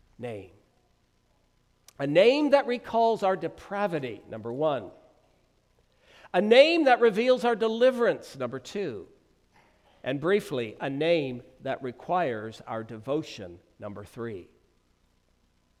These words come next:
What an amazing experience it must have been for both Mary and Joseph to see an angel and to hear him speak.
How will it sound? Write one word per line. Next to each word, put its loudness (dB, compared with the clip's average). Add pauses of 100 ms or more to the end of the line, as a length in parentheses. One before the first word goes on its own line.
(2250)
What 0
an 0
amazing 2
experience -2
it -6
must -10
have -8
been -2
for -8
both -6
Mary 0
and -8
Joseph -4
to -6
see -8
an -6
angel -6
and -6
to -8
hear -6
him -2
speak. -8